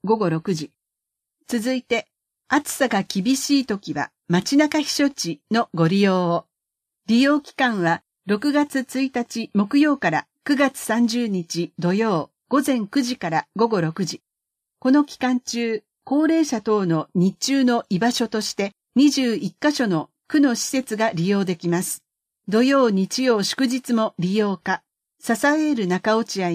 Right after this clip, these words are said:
は日曜休館。施設の利用証がない方も利用できます。利用できる施設、支える薬王寺、市ヶ谷薬王寺町五十一、支える中落合、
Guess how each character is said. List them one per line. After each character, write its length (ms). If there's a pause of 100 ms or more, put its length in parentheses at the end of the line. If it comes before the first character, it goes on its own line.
は 220
日 340
曜 200
休 240
館。 320 (480)
施 140
設 300
の 160
利 160
用 160
証 260
が 160
な 160
い 100
方 240
も 180
利 160
用 180
で 100
き 140
ま 140
す。 240 (520)
利 160
用 180
で 140
き 160
る 220
施 260
設、 260 (340)
支 140 (140)
え 280
る 120
薬 380
王 120
寺、 220 (340)
市 280
ヶ 80
谷 260
薬 380
王 100
寺 120
町 460
五 140
十 240
一、 420 (460)
支 260
え 320
る 140
中 300
落 320
合、 80